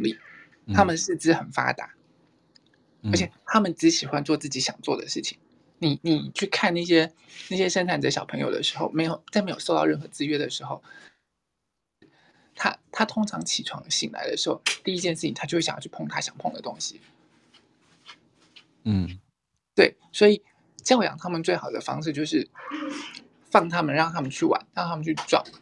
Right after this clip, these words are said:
Speaker 1: 让他们去外面跑一整天。
Speaker 2: 嗯。
Speaker 1: 然后只要他四肢发达了，他的头脑就会跟着发达。对，就是让他去，
Speaker 2: 四肢发达了，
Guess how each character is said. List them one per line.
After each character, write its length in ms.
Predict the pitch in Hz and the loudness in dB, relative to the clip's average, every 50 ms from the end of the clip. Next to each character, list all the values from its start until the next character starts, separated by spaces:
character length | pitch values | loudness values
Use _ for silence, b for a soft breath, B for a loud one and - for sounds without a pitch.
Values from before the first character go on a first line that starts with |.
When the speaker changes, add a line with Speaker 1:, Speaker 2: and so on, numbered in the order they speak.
| _ _ | _ _
Speaker 1:
让 120 | - 180 | -2 -2
他 60 | 180 175 | 0 -2
们 80 | 165 | -2
去 100 | 160 185 | 0 2
外 100 | 175 165 | 2 2
面 180 | 160 156 143 139 | 2 2 0 -2
跑 240 | - - - - - | -4 -2 -2 -2 -2
一 80 | - 160 | -4 -2
整 160 | - - - - | -2 -2 -4 -4
天。 260 | - - - - - _ _ _ _ _ _ _ _ _ _ _ _ _ _ _ _ _ _ _ _ _ _ _ _ _ _ _ _ | -6 -6 -6 -8 -10 _ _ _ _ _ _ _ _ _ _ _ _ _ _ _ _ _ _ _ _ _ _ _ _ _ _ _ _
Speaker 2:
嗯。 320 | 113 104 95 92 98 98 - _ _ | -2 0 0 -2 -4 -8 -16 _ _
Speaker 1:
然 160 | - 175 170 175 | 2 2 2 4
后 240 | 196 196 185 - b b b b b b b b _ _ _ _ | 2 0 0 -2 b b b b b b b b _ _ _ _
只 120 | - 196 | 6 6
要 100 | 190 202 | 6 6
他 120 | 208 214 | 4 0
四 280 | 220 - - - 226 202 | 0 0 0 0 0 0
肢 180 | 180 185 185 175 | 2 0 -2 0
发 320 | - - 165 147 151 165 | 4 4 4 6 4 2
达 180 | - - - - | 2 0 -2 -2
了， 140 | - - - _ | -6 -8 -12 _
他 160 | - - 202 | 2 2 4
的 60 | 196 | 4
头 160 | - - 180 165 | 2 -6 -6 -4
脑 140 | 165 143 | -4 -2
就 100 | 135 147 | 2 2
会 80 | 151 147 | 2 2
跟 140 | - 143 135 | 2 -2 -2
着 80 | 135 | -2
发 200 | - - - - | -4 -4 -4 -6
达。 160 | - - - - - - _ _ _ _ _ _ _ _ _ _ _ _ _ _ _ _ _ _ _ _ _ _ _ _ _ _ _ _ _ _ _ _ _ - - _ B B B B B B B B B B B B B _ _ _ | -4 -6 -8 -12 -12 -20 _ _ _ _ _ _ _ _ _ _ _ _ _ _ _ _ _ _ _ _ _ _ _ _ _ _ _ _ _ _ _ _ _ -20 -20 _ B B B B B B B B B B B B B _ _ _
对， 140 | - - - | 4 4 4
就 140 | - - 202 | 4 2 0
是 100 | 202 208 | 0 2
让 140 | 208 214 196 | 4 4 4
他 80 | - 196 | 4 2
去， 80 | 190 | 0
Speaker 2:
四 20 | 196 | 0
肢 20 | |
发 200 | - 92 90 92 87 | 0 0 -2 -2 -2
达 280 | - - 76 73 73 | -4 -6 -8 -6 -10
了， 220 | 76 - 85 82 | -10 -12 -12 -12